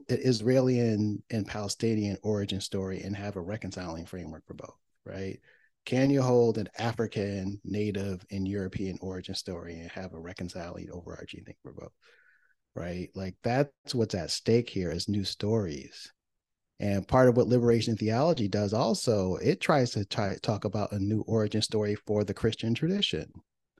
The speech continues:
right? <laughs> So that's why it's been attacked. And that's why the, the, the, the, at least the, um, the papacy over John Paul the,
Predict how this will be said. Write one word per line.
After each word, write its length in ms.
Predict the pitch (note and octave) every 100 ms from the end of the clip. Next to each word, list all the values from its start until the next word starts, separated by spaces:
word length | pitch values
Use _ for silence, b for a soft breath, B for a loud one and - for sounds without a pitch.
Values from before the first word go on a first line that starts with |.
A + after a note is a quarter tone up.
| _ _ _ _ _ -
right? 380 | G#2+ B2 E3 -
<laughs> 360 | C#3 A2 D#2+ C#3+
So 140 | C3
that's 260 | B2 C3 -
why 200 | C3 C3
it's 260 | A#2 F3+ D3+
been 140 | D3
attacked. 760 | A2+ - F#2+ E2+ - - - - -
And 140 | A#2
that's 220 | A#2+ B2+
why 340 | C3+ B2+ B2+ B2
the, 160 | A2 - _ -
the, 160 | A2+ G2
the, 320 | A2+ A2+ - -
the, 280 | - - -
at 120 | A#2+
least 240 | B2+ A#2+ -
the, 200 | A2+ G#2+
um, 380 | F#2+ F#2+ G2 - _ _ _ _ _ _ _ _ _ _ _ -
the 80 | A2+
papacy 460 | - E3 D#3+ C3
over 220 | A#2 G#2+
John 280 | G2 A#2 A2
Paul 240 | F#2 B2+
the, 120 | G#2+